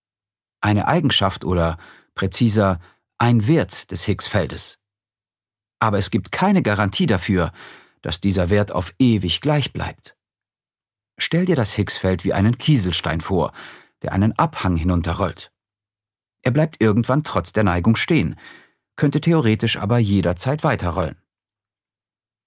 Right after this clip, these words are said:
Die Neigung des Abhangs ist wie das sogenannte Potenzial des Higgs-Felds. Es könnte den Wert des Higgs-Felds jederzeit verändern. Das heißt im Grunde nichts anderes,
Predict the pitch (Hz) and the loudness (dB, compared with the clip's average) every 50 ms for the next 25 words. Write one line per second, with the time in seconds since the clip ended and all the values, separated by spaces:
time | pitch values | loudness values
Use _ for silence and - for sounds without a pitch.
0 | _ _ 107 120 107 104 127 147 190 185 160 139 110 92 90 - - - 113 - | _ _ 0 2 4 4 4 4 2 2 2 2 2 2 0 -2 -2 -2 -2 -2
1 | - - 87 95 123 - - - - - - - - _ _ - 127 - - - | -2 -2 0 0 0 0 -4 -8 -12 -18 -20 -20 -20 _ _ -4 -4 -4 0 0
2 | 170 170 170 156 - - 127 120 123 117 113 110 - 127 - - 131 123 - 143 | 2 2 2 2 2 0 2 2 4 2 2 2 0 -4 -2 -2 -4 -2 0 -2
3 | 135 - - 165 160 156 156 - 151 147 - - - 175 160 - - - - - | -2 0 0 2 2 2 2 2 0 0 -2 0 -2 -2 -2 -2 -8 -4 -4 -4
4 | - - - - - - - _ _ _ _ _ _ _ _ _ _ _ _ _ | -4 -4 -8 -10 -10 -10 -12 _ _ _ _ _ _ _ _ _ _ _ _ _
5 | _ _ 113 - - - 185 190 185 143 110 92 87 90 107 110 - 104 - - | _ _ -4 -4 0 0 0 0 2 0 0 0 2 2 0 0 -2 -4 -4 -2
6 | - 123 - - - - 110 107 107 98 - - - - - - 113 104 95 87 | -2 -2 -4 -4 -4 0 0 0 0 0 -2 -8 -8 -8 -6 -2 0 0 0 0
7 | 92 85 - - 87 85 - - 123 107 135 110 90 80 - - - _ _ _ | -2 -4 -4 -6 -6 -6 -4 -6 -4 0 0 0 0 -2 -6 -12 -16 _ _ _
8 | _ _ _ _ _ _ _ _ _ _ _ _ _ _ _ _ _ _ _ _ | _ _ _ _ _ _ _ _ _ _ _ _ _ _ _ _ _ _ _ _
9 | _ _ _ _ _ _ _ 139 127 - - 220 214 - - 110 104 107 160 170 | _ _ _ _ _ _ _ -4 -2 0 0 -2 -2 0 0 0 2 2 2 2
10 | 147 123 147 190 - - - - - 95 92 87 87 92 127 - - | 4 4 2 2 0 -4 -4 -2 0 0 2 2 2 0 0 -2 -4